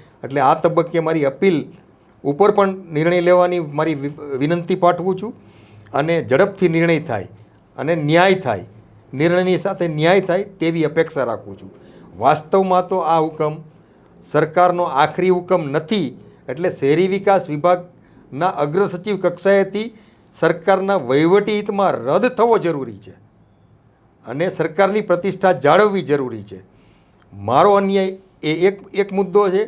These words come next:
અને સરકારની પ્રતિષ્ઠા એ પણ બીજો મુદ્દો છે, જે જોવાની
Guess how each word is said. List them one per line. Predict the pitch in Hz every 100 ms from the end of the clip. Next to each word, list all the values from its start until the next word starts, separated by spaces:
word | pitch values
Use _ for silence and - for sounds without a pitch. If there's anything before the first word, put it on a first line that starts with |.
| -
અને | _ _ 131 135
સરકારની | 151 156 185 190 185
પ્રતિષ્ઠા | 160 160 170 -
એ | 175
પણ | 175 180
બીજો | 156 151 165
મુદ્દો | 143 127 113
છે, | 90 95 - _ -
જે | 120 175
જોવાની | 165 175 175 180 185